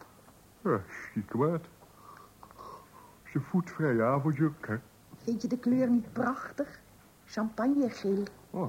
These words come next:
Speaker 1: champ-, zo, zo, ja. Is niet kwaad, draai eens om, draai eens om.
Speaker 2: Mhm.
Speaker 1: Mhm. Hals en mouwen met mink afgezet. Nou, nou.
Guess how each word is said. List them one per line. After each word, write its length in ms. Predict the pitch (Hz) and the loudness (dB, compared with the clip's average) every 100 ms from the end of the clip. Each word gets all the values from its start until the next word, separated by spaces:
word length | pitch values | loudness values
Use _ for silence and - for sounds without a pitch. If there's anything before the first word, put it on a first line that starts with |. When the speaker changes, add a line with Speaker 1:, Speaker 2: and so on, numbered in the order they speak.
| 92 | -4
Speaker 1:
champ-, 300 | - 190 180 - - - - - - - - | 0 2 2 -2 -20 -20 -20 -20 -20 -18 -4
zo, 100 | 208 | 0
zo, 260 | 113 90 - | 0 -2 -2
ja. 200 | 90 82 - - - - - - - | -4 -4 -8 -20 -20 -20 -20 -20 -20
Is 80 | - | -2
niet 160 | 147 - | -2 2
kwaad, 300 | 117 147 - | 4 2 2
draai 220 | 139 139 | 0 2
eens 100 | 98 | 2
om, 200 | 85 170 | 2 0
draai 160 | 139 | 0
eens 100 | 120 | 0
om. 140 | 82 - | -2 -2
Speaker 2:
Mhm. 260 | 254 233 247 415 160 - - - - - - - | 0 2 2 -2 -8 -10 -16 -20 -20 -20 -20 -8
Speaker 1:
Mhm. 460 | 90 139 165 92 151 - - - - - - - - - - - - - - - - - - - - - | -6 -4 -2 -2 -2 -8 -20 -20 -20 -20 -20 -20 -20 -20 -20 -20 -20 -20 -20 -20 -20 -20 -20 -20 -18 0
Hals 260 | 95 110 | 2 2
en 100 | 120 | 2
mouwen 340 | 127 85 92 131 | 2 4 4 2
met 140 | 123 | 2
mink 260 | 104 90 104 | 2 2 2
afgezet. 540 | 101 - 95 110 - - - - - - - - - - - | -2 -2 0 0 -2 -18 -20 -20 -20 -20 -20 -20 -20 -18 -6
Nou, 140 | 160 | -2
nou. 200 | 92 104 | 2 2